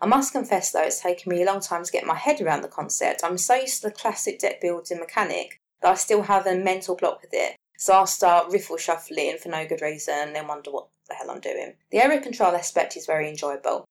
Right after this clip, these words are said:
When you and your opponent start jostling for space on the holes to receive the best end of game points, that's where the fun really is. It's not an overly complex game, but there is so much to do in Rococo that you can't possibly achieve it all.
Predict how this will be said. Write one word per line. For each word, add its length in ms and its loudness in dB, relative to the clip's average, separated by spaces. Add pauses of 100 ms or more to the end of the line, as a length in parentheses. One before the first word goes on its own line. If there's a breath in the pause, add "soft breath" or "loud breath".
(180)
When 160 2
you 120 4
and 80 4
your 100 4
opponent 400 0
start 240 0
jostling 320 0
for 80 -10
space 380 -2
on 60 -8
the 40 -10
holes 380 -4
to 100 -6
receive 300 -4
the 80 -8
best 260 -10
end 160 -8
of 100 -16
game 220 -6
points, 420 -6
that's 220 -2
where 100 0
the 60 -6
fun 240 -4
really 280 -6
is. 220 -4 (340)
It's 200 0
not 180 6
an 80 8
overly 200 2
complex 560 -2
game, 260 -2
but 100 -6
there 100 2
is 100 -4
so 200 4
much 260 -2
to 40 -10
do 120 0
in 100 2
Rococo 340 -8 (180)
that 80 -2
you 160 -10
can't 200 -4
possibly 420 -2
achieve 300 -6
it 120 -4
all. 280 0